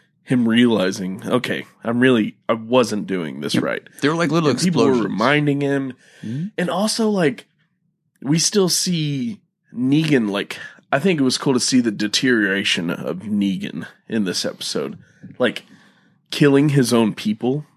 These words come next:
Speaker 1: putting them out there, like you said, like lambs to the slaughter, because he has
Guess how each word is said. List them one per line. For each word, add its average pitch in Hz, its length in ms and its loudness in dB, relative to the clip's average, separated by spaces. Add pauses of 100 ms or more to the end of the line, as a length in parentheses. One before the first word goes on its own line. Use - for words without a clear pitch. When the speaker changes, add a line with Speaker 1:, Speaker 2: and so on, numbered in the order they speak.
(140)
Speaker 1:
putting 117 280 2
them 107 160 2
out 107 200 2
there, 117 160 2
like 110 220 0
you 107 80 -4
said, 113 240 0
like 95 240 -2
lambs 113 400 -6
to 127 120 -4
the 98 100 -8
slaughter, 107 520 -2 (520)
because 120 520 0 (840)
he 147 260 0
has 131 460 0